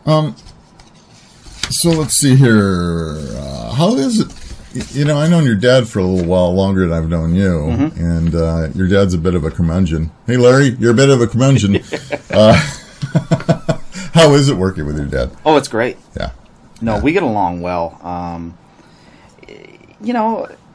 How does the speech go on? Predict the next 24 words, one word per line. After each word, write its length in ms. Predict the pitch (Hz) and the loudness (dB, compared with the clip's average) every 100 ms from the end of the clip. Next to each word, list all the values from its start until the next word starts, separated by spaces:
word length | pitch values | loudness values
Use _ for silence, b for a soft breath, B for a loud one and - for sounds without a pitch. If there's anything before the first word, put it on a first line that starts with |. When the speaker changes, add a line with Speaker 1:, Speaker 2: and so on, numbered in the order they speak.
| _ | _
Speaker 2:
it's 200 | 147 135 | -6 -4
kinda 220 | 180 180 | -2 -2
funny 280 | 139 160 180 | -2 -4 -4
because 340 | 127 - 117 107 | -6 -6 -6 -8
we're 100 | 98 | -8
both 340 | 92 123 135 | -4 -4 -4
alike 440 | 85 87 95 113 - | -8 -4 -4 -4 -8
in 120 | 92 | -12
a 60 | 85 | -4
lot 240 | 101 107 | -2 -2
of 80 | 95 | -2
ways, 280 | 101 123 101 | -4 -6 -8
and 100 | 87 | -10
sometimes 420 | 110 104 104 95 | -8 -8 -8 -10
you 80 | 98 | -12
will 120 | 87 | -12
see 240 | - 101 104 | -10 -10 -10
with 200 | 95 - | -10 -14
a 60 | |
father 380 | - 95 90 95 | -10 -6 -4 -6
and 100 | 92 | -8
a 60 | 85 | -10
son 380 | - 90 110 143 | -10 -8 -6 -6
or 320 | 92 85 | -6 -10